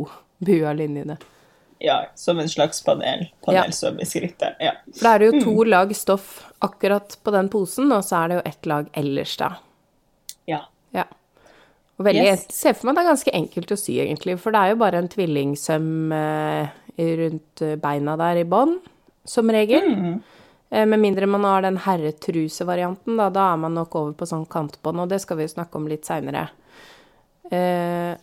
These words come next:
Speaker 1: eh, og så er det jo en brei, som regel brei strikk øverst. Det hen-, det er jo det på damebokser ofte også, men, eh, jeg liker best at det er så lite greier som mulig, da, egentlig.
Speaker 2: Ja. Ja, jeg synes også at en sånn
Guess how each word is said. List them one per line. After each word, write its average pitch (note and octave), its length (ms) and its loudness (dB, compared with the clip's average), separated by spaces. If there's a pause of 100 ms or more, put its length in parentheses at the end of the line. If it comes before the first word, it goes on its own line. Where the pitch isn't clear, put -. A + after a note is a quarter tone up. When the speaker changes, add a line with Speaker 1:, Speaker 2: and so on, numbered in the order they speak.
(260)
Speaker 1:
eh, G3 160 0
og A3 160 0
så D4 200 0
er F3+ 60 2
det F3+ 80 2
jo F3+ 100 0
en F3 100 -8
brei, D#3+ 380 0
som A3+ 240 0
regel G3+ 320 2
brei F3 300 2
strikk G3+ 440 -4
øverst. F#3+ 340 -2
Det G#3 140 0
hen-, G#3 280 -2
det G#3 100 2
er F#3 180 2
jo C4 60 0
det F#3+ 220 0
på F#3+ 120 0 (440)
damebokser E3 840 -4
ofte E3+ 300 -8
også, A#3+ 280 -2 (100)
men, G#3+ 300 0
eh, G3+ 420 -2 (580)
jeg F#3 180 2
liker G3+ 360 0
best G3 340 -4
at G3 100 -8
det G3+ 100 -2
er F#3 40 -4
så G#3 160 -8
lite E3+ 400 -6
greier D#3+ 300 -4
som D#3+ 180 -6
mulig, D#3+ 340 -6
da, D#3 100 -6 (380)
egentlig. E3 540 -8
Speaker 2:
Ja. G3 220 0 (1400)
Ja, C4 120 4
jeg C4 80 4
synes B3+ 260 -2
også A#3 140 4
at G#3+ 120 0
en F#3 120 -2
sånn F#3 240 2